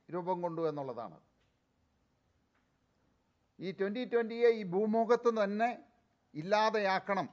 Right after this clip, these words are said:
എന്ന് ഇവിടുത്തെ എൽ ഡി എഫും യു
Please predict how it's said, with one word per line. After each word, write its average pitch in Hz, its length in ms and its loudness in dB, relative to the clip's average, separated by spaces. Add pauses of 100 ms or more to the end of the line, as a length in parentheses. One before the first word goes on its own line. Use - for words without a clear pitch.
(760)
എന്ന് 196 400 -4 (300)
ഇവിടുത്തെ 196 300 -4 (140)
എൽ 185 140 -2
ഡി 240 80 -6 (100)
എഫും 170 200 -8 (760)
യു 185 220 -8